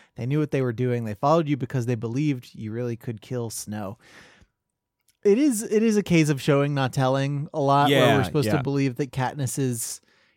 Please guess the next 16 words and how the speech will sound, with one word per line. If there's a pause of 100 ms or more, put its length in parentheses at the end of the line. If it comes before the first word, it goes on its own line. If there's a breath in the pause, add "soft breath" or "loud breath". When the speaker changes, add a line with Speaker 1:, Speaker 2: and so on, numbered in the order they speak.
(200 soft breath)
Speaker 1:
inspirational (1000)
because
she
does
off-the-cuff
stuff
without
thinking
about
it
that
happens
to
be
inspirational,
where